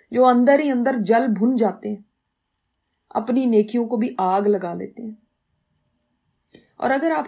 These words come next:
हसद के पीछे जानना चाहते हैं ना कि क्या mindset है, तो गौर करें आप, जानते हैं वो क्या है, वो कितना बुरा mindset है। असल में ये अल्लाह की तकसीम पे राजी ना होना है,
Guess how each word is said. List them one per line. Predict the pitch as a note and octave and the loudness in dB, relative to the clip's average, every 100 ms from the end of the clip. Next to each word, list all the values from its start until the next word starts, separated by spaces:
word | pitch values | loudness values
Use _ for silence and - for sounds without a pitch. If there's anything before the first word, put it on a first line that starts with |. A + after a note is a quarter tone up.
| - | -6
हसद | G3+ D#4 D#4+ | -4 -2 -2
के | - | -4
पीछे | A3+ G#3+ G#3+ B3+ | -4 -4 -4 -4
जानना | G3+ G3 A3+ | -4 -2 -4
चाहते | C#4+ B3+ A3 B3+ | -4 -6 -6 -8
हैं | |
ना | D4 F#4 | -6 -6
कि | E4+ | -8
क्या | C#4 C4+ C#4 D4 E4+ F#4 - _ _ _ _ _ _ - | -8 -2 0 2 0 -4 -12 _ _ _ _ _ _ -4
mindset | G#3 A#3+ C#4 D4 - C#4 - | 2 4 4 2 0 0 -2
है, | E3 - _ _ _ _ _ _ _ _ _ _ _ _ _ _ - | -8 -10 _ _ _ _ _ _ _ _ _ _ _ _ _ _ -6
तो | C#3+ C#3 - _ | -4 -4 -6 _
गौर | G3 F3+ G#3 C4 E4 | -8 0 4 6 4
करें | - A#3+ A3+ | 0 -2 -2
आप, | G#3 G#3 - _ _ _ _ _ _ - | -2 -6 -12 _ _ _ _ _ _ -12
जानते | A3+ A3 A#3 B3 | -2 -2 0 2
हैं | G4 | 2
वो | F4+ | 2
क्या | - A#3+ A#3 | -4 -6 -6
है, | B3 A#3+ _ _ - | -8 -14 _ _ -10
वो | |
कितना | - C#4+ D4+ E4 | -6 -4 -4 -2
बुरा | G#3+ G3 G#3+ B3 | -2 4 6 6
mindset | C#4+ C4 B3 - B3 B3+ | 2 0 -2 -4 -10 -12
है। | B3+ _ _ _ _ _ - | -18 _ _ _ _ _ -4
असल | B3+ - E4 D4+ | -2 0 0 0
में | D#4+ F#4 | -2 0
ये | F#4 | 0
अल्लाह | F4+ A#3+ A#3+ C#4 | 0 -2 0 -2
की | C#4+ E4 | -2 -2
तकसीम | D4 B3 - C4 D4 | -2 -6 -6 -2 -2
पे | D#4+ C#4+ | -2 0
राजी | A3+ F#3+ A#3 C4+ | 2 2 2 2
ना | B3+ | 0
होना | G#3 F#3 | -2 -4
है, | F3+ | -10